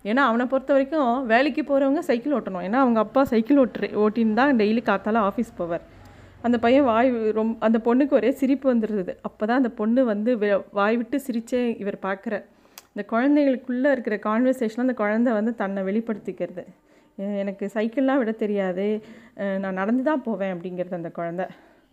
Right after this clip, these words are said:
இப்படியே ரெண்டு பேரும் ஒருத்தர் ஒருத்தர் பேசின்னு இருக்காங்க. இவருக்கு அப்படியே மனசும் வயத்தையும் கலக்கிறது.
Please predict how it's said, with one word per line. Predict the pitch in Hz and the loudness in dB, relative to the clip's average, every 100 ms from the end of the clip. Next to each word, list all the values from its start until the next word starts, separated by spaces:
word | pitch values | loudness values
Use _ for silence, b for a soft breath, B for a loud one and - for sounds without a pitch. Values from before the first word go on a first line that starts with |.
| b _ | b _
இப்படியே | 220 190 254 | -12 -2 0
ரெண்டு | 262 226 220 | 0 -2 -4
பேரும் | 220 254 254 | -2 0 -2
ஒருத்தர் | 226 | -4
ஒருத்தர் | 208 190 233 226 | -6 -6 -8 -4
பேசின்னு | 220 233 226 | -4 -2 -4
இருக்காங்க. | 196 185 180 190 - _ _ _ _ _ b b - | -4 -12 -12 -12 -14 _ _ _ _ _ b b -6
இவருக்கு | 220 214 - | -4 -2 -4
அப்படியே | 202 247 277 | -2 2 4
மனசும் | 269 214 247 - 262 254 254 | 4 2 -2 0 2 2 2
வயத்தையும் | 220 226 247 262 262 262 | 2 0 0 0 0 0
கலக்கிறது. | 202 226 - 262 226 | -4 -4 -4 -4 -4